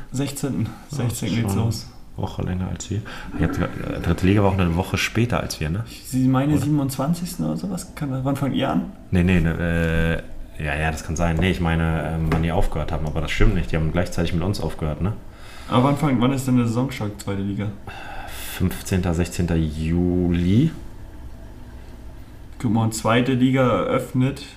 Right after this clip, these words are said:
Speaker 1: am zweiundzwanzigsten Juli.
Speaker 2: Ja, okay. Ich glaube,
Speaker 1: Also eine Woche
Speaker 2: fünfzehnten
Speaker 1: später beides.
Speaker 2: Ja, ja,
Speaker 1: Dann
Speaker 2: ich
Speaker 1: passt's
Speaker 2: kann
Speaker 1: ja.
Speaker 2: noch mal hier auf
Speaker 1: Macht's
Speaker 2: zweite
Speaker 1: Sinn.
Speaker 2: Liga gehen, aber ich glaube, fünfzehnter, sechzehnter Juli, ich meine, steht doch hier noch.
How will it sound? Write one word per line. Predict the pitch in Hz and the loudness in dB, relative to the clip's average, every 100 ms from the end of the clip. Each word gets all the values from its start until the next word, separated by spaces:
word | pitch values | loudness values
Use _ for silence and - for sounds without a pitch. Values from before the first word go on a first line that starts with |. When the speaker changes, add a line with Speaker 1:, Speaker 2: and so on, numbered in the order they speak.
| - - | -18 -8
Speaker 1:
am | 110 | -6
zweiundzwanzigsten | - 117 120 113 113 117 117 104 90 | -4 0 0 0 0 0 0 -4 -4
Juli. | 92 92 92 - | -2 -2 -4 -4
Speaker 2:
Ja, | 82 73 | -4 -4
okay. | 73 - 78 - - - - - - - - - - - - - - - | -6 -6 -8 -10 -16 -18 -18 -16 -16 -16 -16 -14 -12 -12 -12 -12 -12 -12
Ich | - | -2
glaube, | 90 87 85 | 4 4 6
Speaker 1:
Also | 82 113 | 4 4
eine | 113 | 4
Woche | - | 4
Speaker 2:
fünfzehnten | 120 113 120 | 4 2 2
Speaker 1:
später | 123 110 | 2 2
beides. | 98 98 98 - - | 0 -2 -4 -6 -8
Speaker 2:
Ja, | 80 | -6
ja, | 78 | -4
Speaker 1:
Dann | 78 104 | -2 -2
Speaker 2:
ich | |
Speaker 1:
passt's | 98 98 | -2 -2
Speaker 2:
kann | 85 | 0
Speaker 1:
ja. | 85 | 0
Speaker 2:
noch | 85 | 2
mal | 82 | 2
hier | 82 78 | 0 0
auf | |
Speaker 1:
Macht's | 107 - | -2 -2
Speaker 2:
zweite | 82 80 | -2 2
Speaker 1:
Sinn. | 80 | 2
Speaker 2:
Liga | 80 | 2
gehen, | 73 80 98 85 | 2 2 2 2
aber | 80 80 | 0 0
ich | 80 | -2
glaube, | - 78 80 80 85 82 - - - - - - - | -2 0 2 4 2 0 -2 -12 -10 -12 -12 -12 -4
fünfzehnter, | 87 - 82 78 | 0 2 2 2
sechzehnter | 80 - - 76 | 0 -2 -4 -4
Juli, | 73 80 80 80 | -2 0 0 0
ich | |
meine, | 78 78 | 0 -2
steht | - 82 - | -4 -6 -6
doch | |
hier | 80 80 | -4 -2
noch. | 78 78 | -2 -4